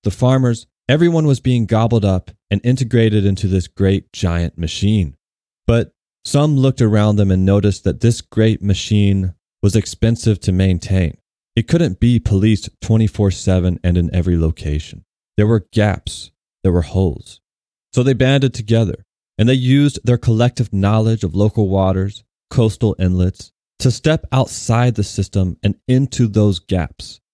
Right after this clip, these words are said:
They built communities of mutual support and common goals. They made survival their principal aim. Our world may be more destructive and in greater disrepair,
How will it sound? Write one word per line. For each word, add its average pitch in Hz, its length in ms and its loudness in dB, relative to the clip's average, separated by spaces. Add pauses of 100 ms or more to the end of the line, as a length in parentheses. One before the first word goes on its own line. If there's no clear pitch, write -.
(160)
They 135 100 2
built 156 260 0
communities 117 720 0
of 76 160 -6
mutual 110 440 0
support 101 640 -2
and 82 180 -8
common 95 540 -4 (180)
goals. 80 460 -4 (320)
They 113 120 0
made 147 200 0
survival 104 680 0
their 95 160 0
principal - 640 -2
aim. 82 340 -4 (540)
Our 113 160 2
world 165 240 2
may 139 160 2
be 120 160 0
more 107 260 2
destructive 92 920 -2 (140)
and 92 160 2
in 92 160 0
greater 92 480 0
disrepair, - 760 -6